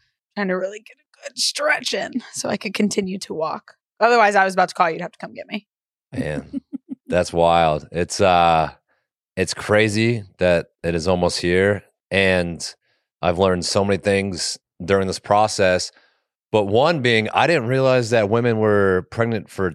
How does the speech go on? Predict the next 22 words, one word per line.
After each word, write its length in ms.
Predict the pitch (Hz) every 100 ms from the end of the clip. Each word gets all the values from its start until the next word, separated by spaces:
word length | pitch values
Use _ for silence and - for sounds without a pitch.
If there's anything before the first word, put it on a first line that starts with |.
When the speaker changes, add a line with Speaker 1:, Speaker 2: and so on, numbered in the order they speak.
| - _
Speaker 2:
ten 260 | - 127 156
months. 360 | 95 65 -
I 100 | 92 135
always 160 | 156
thought 160 | 143 139
it 40 | 123
was 140 | 110
Speaker 1:
Ten 100 | 95
Speaker 2:
just 200 | 101 190
Speaker 1:
months? 60 | 98
Speaker 2:
nine 260 | 113 123 120
months. 280 | 131 87
Everybody 180 | 90 98
says 220 | 95 104
nine 240 | 98 107 107
months, 280 | 117 101 95
nine 200 | 104 107
months, 240 | 120 98
but 160 | - 82
you 220 | 98 113
are 320 | 110 104 95 - _
basically 560 | - 90 - 92 90 85